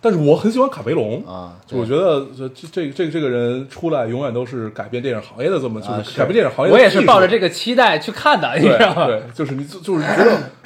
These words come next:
Speaker 1: 哇，还能这么干。而且如果大家看了一些卡梅隆的纪录片儿，比如说他在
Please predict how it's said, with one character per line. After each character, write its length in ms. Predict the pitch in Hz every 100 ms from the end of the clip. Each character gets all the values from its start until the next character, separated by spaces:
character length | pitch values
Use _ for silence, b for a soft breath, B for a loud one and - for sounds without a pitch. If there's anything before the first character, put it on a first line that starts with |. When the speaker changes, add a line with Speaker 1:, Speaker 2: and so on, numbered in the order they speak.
| 165
Speaker 1:
哇， 100 | 143
还 100 | 160
能 140 | 190
这 80 | 208
么 100 | 135
干。 220 | 127 120
而 100 | 113
且 320 | 190 160 110 - _
如 100 | 156
果 100 | 190
大 80 | 180
家 180 | 208 220
看 340 | - - 214 131
了 100 | 123
一 80 |
些 160 | 131 190
卡 140 | 185
梅 80 | 123
隆 120 | 147
的 40 | 165
纪 140 | 202
录 120 | 170
片 200 | 120 190
儿， 220 | 202 214 220 b b b
比 80 | -
如 160 | 113 123
说 260 | 180 185
他 280 | 180 - 180
在 560 | 180 160 127 113 107